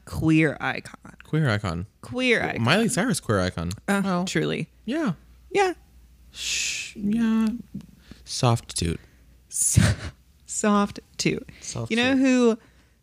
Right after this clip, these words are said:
Speaker 1: everybody assumes is, like, a queer icon, but I
Speaker 2: Joshua
Speaker 1: do
Speaker 2: Bassett.
Speaker 1: not. No, no, no.
Speaker 2: Oh.
Speaker 1: Well, I wouldn't give him queer icon status yet.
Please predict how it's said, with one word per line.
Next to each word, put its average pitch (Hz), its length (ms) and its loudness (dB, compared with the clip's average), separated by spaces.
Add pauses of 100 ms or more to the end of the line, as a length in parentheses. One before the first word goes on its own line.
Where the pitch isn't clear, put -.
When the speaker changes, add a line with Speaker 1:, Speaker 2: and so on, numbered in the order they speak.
(1300)
Speaker 1:
everybody 170 380 6
assumes 147 520 2
is, 147 140 -2
like, 147 160 -4
a 147 60 -2
queer 160 420 2
icon, 147 680 0 (140)
but - 180 0
I 160 100 4
Speaker 2:
Joshua 160 60 2
Speaker 1:
do 160 120 2
Speaker 2:
Bassett. 151 120 2
Speaker 1:
not. 147 360 4
No, 196 180 4
no, 185 220 2
no. 165 260 -4 (280)
Speaker 2:
Oh. 175 160 -2
Speaker 1:
Well, 233 420 2 (720)
I 226 100 4
wouldn't 254 240 4
give 202 140 4
him 196 140 4
queer 156 260 4
icon 143 280 2
status - 380 -2
yet. - 460 -10